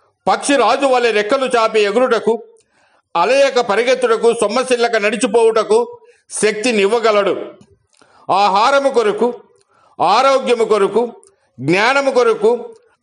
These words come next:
అన్నిటి కొరకు ఆయన మీదనే ఆధారపడడము నేర్చుకోవాలి. సామెతల గ్రంథము మూడవ అధ్యాయము ఐదు, ఆరు వచనాలు గమనిస్తే,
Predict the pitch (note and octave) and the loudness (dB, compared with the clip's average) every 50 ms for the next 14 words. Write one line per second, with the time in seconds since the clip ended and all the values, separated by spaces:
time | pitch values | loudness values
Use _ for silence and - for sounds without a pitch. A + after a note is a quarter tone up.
0 | _ - F3+ G#3+ B3+ C4+ C#4+ C#4+ C#4 A#3 B3+ B3 A#3+ G3 A3+ G#3 G3+ A3 C4 C#4 | _ -4 -4 -2 0 0 0 0 0 2 2 2 2 2 0 0 0 0 0 -2
1 | C4+ C4 B3 A#3+ A3+ G#3 G#3+ G#3+ A3+ A3+ A3+ G#3+ G3 G3+ A3+ A#3+ B3+ B3 A#3 A3+ | -2 -2 0 0 0 0 0 0 0 0 0 0 0 0 0 2 2 2 2 0
2 | A3 G#3 G3+ G#3 G#3+ G#3+ G#3 G3+ G#3 A#3+ B3 G#3+ G3 A3 G#3+ - - - G#3+ G#3 | 0 -2 -2 0 0 0 0 0 0 0 0 0 0 0 0 -2 -2 0 0 2
3 | G3 G3+ F#3+ F#3+ F3 - - - - - _ _ _ _ _ _ _ _ _ _ | 2 2 0 0 -2 -6 -10 -12 -18 -20 _ _ _ _ _ _ _ _ _ _
4 | _ _ _ _ _ - - G3 F#3+ A#3 C4+ D4 D4 C#4 C#4 C4 A#3 A#3+ A#3+ A#3+ | _ _ _ _ _ -8 -4 -2 -2 0 0 -2 0 0 0 0 0 0 0 0
5 | A#3 A3+ A3+ A3 G#3+ G3+ G3+ A#3 C4+ C4 B3+ A#3+ A3+ F3+ F#3 A#3 A#3 G#3+ G#3 G3+ | -2 -2 -2 -2 0 0 0 0 2 2 2 0 0 0 -2 0 0 0 0 0
6 | G3 G3+ A#3+ A#3+ - - _ _ _ _ _ _ _ _ _ _ _ _ _ - | -2 -2 -4 -6 -8 -12 _ _ _ _ _ _ _ _ _ _ _ _ _ -2
7 | F3+ A3 C4 C4 C#4 C#4 C4+ B3 A#3 A3 G#3+ G#3 G3+ G#3 A#3+ B3 B3 A#3 A#3 G#3+ | -2 -2 0 0 0 2 2 2 2 2 2 0 0 0 0 0 0 0 0 0
8 | F#3+ G3 G3 A#3+ B3 B3 A#3+ - A3 A3 G#3 D#3 - - - - | -2 -2 -2 -2 -2 -2 -2 0 0 0 0 0 -4 -8 -12 -16